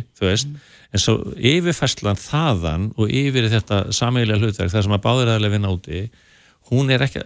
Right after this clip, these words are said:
Speaker 1: hefur ekki tekist eins vel eins og það að, þú veist, að, að allir eru að fá f-, fleiri og betri tækifæri til þess að fara út að vinna.
Speaker 2: Mm.
Speaker 1: Og við erum, ég held almennt, við, við erum komin þann stað, við erum öll sammála um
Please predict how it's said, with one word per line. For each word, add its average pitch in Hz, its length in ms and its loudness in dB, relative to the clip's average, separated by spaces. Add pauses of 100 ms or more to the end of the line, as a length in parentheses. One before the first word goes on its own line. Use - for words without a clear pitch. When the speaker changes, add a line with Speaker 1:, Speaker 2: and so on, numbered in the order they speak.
Speaker 1:
hefur 120 240 2
ekki 117 140 -4
tekist 123 360 -4
eins 123 280 0
vel 80 340 -2 (1040)
eins 107 240 4 (100)
og 95 400 2
það 95 400 0
að, 92 160 -2 (240)
þú - 160 -8
veist, 82 160 -2
að, 87 220 -4
að 95 400 -4
allir 98 260 2
eru 95 140 0
að - 20 -4
fá 98 160 0
f-, - 160 -8 (400)
fleiri 107 320 4
og 101 80 2
betri 104 240 0
tækifæri 98 480 0
til - 100 -8
þess 95 120 0
að - 20 0
fara 98 180 2
út 92 140 -4
að 92 80 -2
vinna. 120 300 -2
Speaker 2:
Mm. 147 480 -14 (160)
Speaker 1:
Og 165 100 2
við 107 60 6
erum, 101 160 2 (260)
ég - 220 -4
held 120 180 -2
almennt, 160 380 -2 (180)
við, 110 160 0
við 117 140 0
erum 113 100 0
komin 151 240 0
þann 135 160 2
stað, 113 240 2
við 113 80 2
erum 113 140 0
öll - 100 -2
sammála 123 480 2
um 87 140 0